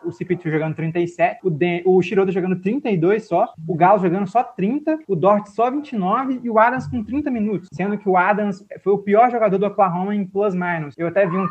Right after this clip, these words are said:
um texto de um, de um ana-, de um analista, é, da N B A falando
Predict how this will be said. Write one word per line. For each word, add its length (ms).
um 200
texto 560
de 140
um, 380
de 120
um 80
ana-, 220
de 100
um 120
analista, 640
é, 200
da 120
N 160
B 160
A 20
falando 400